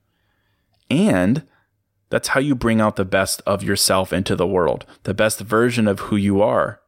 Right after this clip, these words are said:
who not only takes pride in what you're doing and what you stand for, but how that person then in turn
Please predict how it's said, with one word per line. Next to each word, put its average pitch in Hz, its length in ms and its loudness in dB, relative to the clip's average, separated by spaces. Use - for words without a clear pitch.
who 113 100 0
not 143 160 4
only 156 180 2
takes - 220 -4
pride 117 360 2
in 101 140 -2
what 98 140 0
you're 95 140 -2
doing 107 420 2
and 98 120 0
what 78 120 0
you 90 80 -2
stand 104 380 -2
for, 113 180 0
but 101 180 0
how 107 180 0
that 104 200 -2
person 117 380 -2
then 113 160 2
in 110 100 0
turn 135 360 0